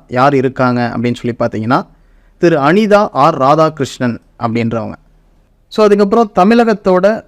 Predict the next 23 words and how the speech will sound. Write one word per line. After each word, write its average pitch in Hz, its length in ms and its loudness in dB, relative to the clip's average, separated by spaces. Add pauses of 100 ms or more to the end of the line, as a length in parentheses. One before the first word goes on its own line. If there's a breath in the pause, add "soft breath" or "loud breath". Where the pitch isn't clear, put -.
போக்குவரத்து 226 640 2
துறை 185 220 0
அமைச்சரா 170 440 0
யார் 160 200 0
இருக்காங்க 151 460 -2
அப்படின்னு 127 320 -2
சொல்லி 127 240 -6
பார்த்தீங்கன்னா, 120 520 -2 (480)
திரு 208 260 2
எஸ் 185 280 0
எஸ் 220 300 -2
சிவசங்கர் 180 640 0 (200)
அப்படின்றவங்க. 120 580 -4 (540)
So, 196 160 2
அதுக்கப்புறம் 196 400 2
தமிழகத்தோட 190 920 0
சுற்றுலாத்துறை 202 720 0
அமைச்சரா 170 460 -2
யார் 156 220 0
இருக்காங்க 139 560 -2
அப்படின்னு 127 160 -6
சொல்லி 123 240 -6
பார்த்தீங்கன்னா, 117 480 -4